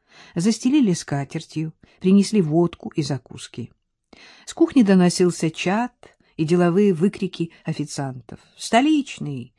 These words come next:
два раза. «Ассорти рыбное» — три раза. С противоположной стороны из зала, из-за бархатной портьеры, тянуло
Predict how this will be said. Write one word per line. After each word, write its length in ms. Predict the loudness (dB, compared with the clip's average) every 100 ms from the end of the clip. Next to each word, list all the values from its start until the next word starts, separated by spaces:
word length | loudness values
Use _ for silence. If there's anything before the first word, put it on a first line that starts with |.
| _
два 300 | -2 0 2
раза. 400 | 2 -2 -8 -18 _ _ _ -20 -6
«Ассорти 440 | -2 0 0 0 2
рыбное» — 480 | 2 2 2 2
три 280 | 0 2 4
раза. 480 | 4 2 2 -4 -6 _ _ _
С 100 | -12
противоположной 840 | -6 -2 -2 -4 -4 -4 -2 -4
стороны 520 | -6 -4 -2 -2 -2
из 100 | -2
зала, 520 | -2 -2 -2 -4 -8 -12 _ _ _ _ _
из-за 320 | 0 2 0
бархатной 520 | 0 -2 -4 -8 -8
портьеры, 720 | -6 -8 -8 -6 -6 -6 -10 -14 _ _
тянуло 560 | 2 4 4 2 -2